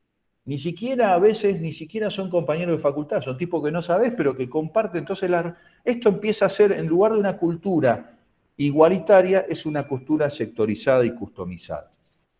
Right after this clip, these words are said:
Entonces, algunas de las características de la matriz mercadocéntrica que dio lugar luego a la,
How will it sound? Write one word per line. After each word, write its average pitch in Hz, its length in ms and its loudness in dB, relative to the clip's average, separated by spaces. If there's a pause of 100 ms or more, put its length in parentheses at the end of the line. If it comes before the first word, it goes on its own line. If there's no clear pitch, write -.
(300)
Entonces, 185 520 -2
algunas 233 400 6
de 208 40 4
las 185 120 6
características 165 1000 0 (100)
de 120 120 -2
la 120 100 2
matriz 131 580 -4
mercadocéntrica 120 1080 0
que 110 160 -6
dio 165 220 0
lugar 156 400 2
luego 160 600 2 (720)
a 113 100 0
la, 107 180 2